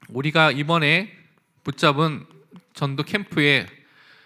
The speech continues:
방향을 다시 한번 우리가 확인하고요. 그것을 통하여서 또 오늘 응답받아야 될 것을 우리가 현장에서 확인해야 되겠습니다. 첫 번째로 이번 캠프는 많은 낙심자들,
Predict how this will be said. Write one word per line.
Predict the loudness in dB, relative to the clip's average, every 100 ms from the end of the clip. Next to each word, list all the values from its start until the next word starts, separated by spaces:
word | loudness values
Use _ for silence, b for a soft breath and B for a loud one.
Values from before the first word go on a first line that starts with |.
| b b _ _ _
방향을 | -6 0 2 2 -2
다시 | -2 0
한번 | 0 0 -2
우리가 | -2 -4 -4
확인하고요. | 0 -2 0 0 0 -2 -8 -8 _ _ _ _ _ _ _ _ -10
그것을 | -6 -2 -2
통하여서 | -2 -2 -2 -2 -4 -8 -6
또 | -8 -8
오늘 | -8 -6 -4 -4 -4 -10
응답받아야 | -8 -6 -4 -2 -2
될 | -4 -10
것을 | -10 -8 -6
우리가 | -6 -6
현장에서 | -6 -2 -2 -2 -4 -4 -6 B B B B B B B
확인해야 | -4 0 2 2
되겠습니다. | 0 -4 -10 -16 -20 _ b b b
첫 | -2 2
번째로 | 2 2 2 2 0
이번 | 0 2 2 0
캠프는 | -6 -6 -4 -2 -2 -4 -12 _ 0
많은 | 4 4 2 0 2
낙심자들, | 0 0 -6 -2 -2 0 -4 -4